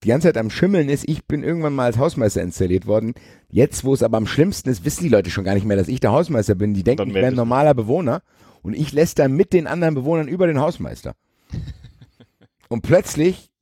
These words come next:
Speaker 1: vergesse ich, mein Schild abzumachen und denke, „Ach so, du bist hier der Hausmeister. Naja, so. Meld dich doch nicht, Digga. Bleib doch da, kassier deine Asche.“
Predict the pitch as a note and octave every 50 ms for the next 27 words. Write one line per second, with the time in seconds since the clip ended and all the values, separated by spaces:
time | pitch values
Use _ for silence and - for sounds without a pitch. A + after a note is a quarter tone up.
0 | _ _ _ _ - - - B2 A2 C#3 E3+ F3+ F#3 E3+ D#3+ C#3 B2+ - - A3+
1 | A#3 - - - - - - F2+ D#2+ D2+ C#2 F2+ F2+ D#2+ F2 E2 D#2+ C2 C#2+ -
2 | - - - E3+ F#3+ G3 F#3+ F3 - - - B1+ A#1+ - - - - _ _ -
3 | E2 - - - - D2+ - - - - B1 - A1+ A#1+ G#1+ - - A#1+ A1 G#1
4 | - - - B1 G1+ G1+ - D2 D2 D#2 E2+ G2+ C#3+ F#3+ G3+ D#3+ E2 A1 - _
5 | _ _ - - - A2 A#2+ G2 - - _ _ _ _ _ _ _ _ _ _
6 | _ _ - F#2+ B2+ G#3 A#3+ A3 B3 D#3+ - F#3+ F3 D#3+ C3+ A2 - D3+ C3 A#2+
7 | F#2 C2+ - _ _ _ _ _ _ _ _ _ _ _ _ _ - C#3 G3 G#3
8 | - - G#3+ E3+ C#3 - E3 E3+ F3+ F#3+ F#3+ F3 D3 B2 G#2 _ _ _ _ _
9 | _ _ _ _ - - A#2+ A2 - - F3 F3+ E3+ E3+ D3+ D3 A#2+ B2 E3+ -
10 | - C#3+ C3 D#3+